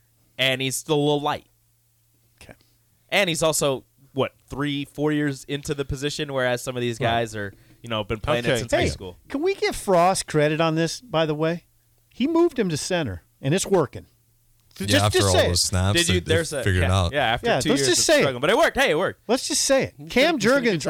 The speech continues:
Speaker 3: drafted.
Speaker 2: wonder if
Speaker 1: Have you
Speaker 2: Cam
Speaker 1: seen, have you seen the video of him at the Rivals camp catching passes from Trevor
Speaker 3: Trevor
Speaker 1: Lawrence
Speaker 3: Lawrence.
Speaker 1: and Justin Fields as a tight end and, and looking amazing?
Speaker 2: Really?
Speaker 3: Yeah. I wonder
Speaker 1: Yes.
Speaker 3: what he, you wonder what he would have been as a
Speaker 2: But,
Speaker 3: tight
Speaker 2: but,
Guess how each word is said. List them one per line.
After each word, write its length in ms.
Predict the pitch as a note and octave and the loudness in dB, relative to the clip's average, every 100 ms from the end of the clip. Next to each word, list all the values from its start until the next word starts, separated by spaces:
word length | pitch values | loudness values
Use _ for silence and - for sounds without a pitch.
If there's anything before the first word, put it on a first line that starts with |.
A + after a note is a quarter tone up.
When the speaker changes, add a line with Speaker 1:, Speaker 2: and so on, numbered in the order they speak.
| G3 | 2
Speaker 3:
drafted. 100 | B3+ | 4
Speaker 2:
wonder 220 | C4 D4+ | 2 2
if 80 | C4 | 2
Speaker 1:
Have 100 | G#3 | 2
you 60 | A#3+ | 2
Speaker 2:
Cam 80 | G#3 | 0
Speaker 1:
seen, 260 | G3 G3 D#3+ | -2 -8 -10
have 120 | D#3+ | -10
you 60 | |
seen 120 | E3+ F3 | -8 -6
the 40 | |
video 240 | C#3+ D3 C#3+ | -4 -2 -2
of 80 | |
him 140 | D#3+ C#3+ | -4 -10
at 80 | C3 | -8
the 80 | |
Rivals 340 | A#2+ A#2+ B2+ - | -4 -2 -4 -10
camp 320 | D#3 D3+ - _ - | -12 -14 -14 _ -8
catching 320 | C3 B2+ A#2+ | -8 -8 -8
passes 420 | A#2+ A#2+ A#2+ A#2+ | -6 -6 -6 -12
from 140 | - | -14
Trevor 300 | G#2+ B2 A#2 | -8 -4 -2
Speaker 3:
Trevor 160 | A#2 A#2 | -2 0
Speaker 1:
Lawrence 160 | A2 A2+ | 0 2
Speaker 3:
Lawrence. 340 | A2+ A#2 - | 0 -2 -8
Speaker 1:
and 80 | G#2+ | -6
Justin 300 | A2+ A2 A#2 | -6 -6 -10
Fields 400 | - A#2+ A#2+ A#2+ | -6 -2 -2 -4
as 160 | G#2+ A2+ | -8 -8
a 40 | |
tight 280 | - A#2 G#2+ | -4 -2 -2
end 220 | A2 A#2 | -6 -6
and, 120 | G#2 | -8
and 200 | G2+ A2+ | -8 -8
looking 280 | A2+ B2+ A2+ | -10 -10 -12
amazing? 460 | G#2+ G#2 G#2+ A#2+ B2+ _ | -8 -10 -10 -14 -16 _
Speaker 2:
Really? 300 | A#2 G2+ A#2 - | -12 -12 -12 -16
Speaker 3:
Yeah. 220 | - F3 C#3 | -18 -18 -16
I 60 | |
wonder 100 | B2+ | -6
Speaker 1:
Yes. 420 | E3+ F#2+ - - - | -2 -2 -2 -6 -10
Speaker 3:
what 60 | - | -14
he, 60 | |
you 60 | B2 | -8
wonder 260 | C#3 F#3 F3 | -6 -4 -4
what 100 | D#3+ | -4
he 60 | |
would 60 | D3+ | -4
have 80 | D3 | -6
been 140 | C3+ | -8
as 100 | - | -2
a 40 | A#3+ | 0
Speaker 2:
But, 80 | |
Speaker 3:
tight 140 | G#3+ | 0
Speaker 2:
but, 100 | C4+ | 0